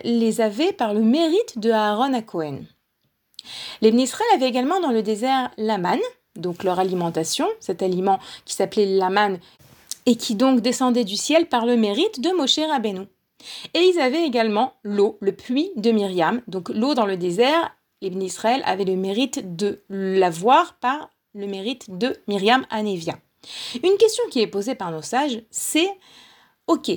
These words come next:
on a la manne, on a l'eau, le puits de Myriam, et on a les nuées de gloire. Entre nous, qu'est-ce qui est plus important,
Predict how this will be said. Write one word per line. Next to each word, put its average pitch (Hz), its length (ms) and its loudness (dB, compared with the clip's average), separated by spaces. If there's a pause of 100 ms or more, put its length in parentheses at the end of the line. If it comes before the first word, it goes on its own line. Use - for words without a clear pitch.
(180)
on 285 60 2
a 349 260 4
la 302 120 4
manne, 233 260 0 (380)
on 359 180 0
a 240 180 4
l'eau, 185 420 0
le 180 120 -6
puits 233 220 -6
de 196 100 -2
Myriam, 190 340 0 (240)
et 508 220 2
on 285 140 4
a 311 80 2
les 285 120 2
nuées 254 260 2
de 202 120 -4
gloire. 165 520 -12 (520)
Entre 440 320 2
nous, 254 200 4 (460)
qu'est-ce 466 260 6
qui 311 240 0
est 349 60 2
plus 330 320 -4
important, 262 600 -6